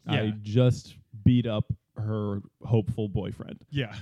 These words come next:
Speaker 1: The, I beat the shit out of the guy she wanted to marry.
Speaker 2: So I'm entitled
Speaker 1: So I win.
Speaker 2: to h-, marry her and have sex with her.
Speaker 1: Yes.
Speaker 2: I deserve this.
Speaker 1: Yeah.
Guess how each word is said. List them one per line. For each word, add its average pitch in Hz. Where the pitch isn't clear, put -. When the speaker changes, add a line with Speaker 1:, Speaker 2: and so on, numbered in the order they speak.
Speaker 1:
The, 123
I 113
beat 127
the 135
shit 123
out 110
of 107
the 110
guy 107
she 120
wanted 107
to 104
marry. 98
Speaker 2:
So 143
I'm 127
entitled 143
Speaker 1:
So 110
I 107
win. 104
Speaker 2:
to 117
h-, 117
marry 123
her 104
and 101
have 110
sex 117
with 98
her. 98
Speaker 1:
Yes. 104
Speaker 2:
I 123
deserve 113
this. 95
Speaker 1:
Yeah. 104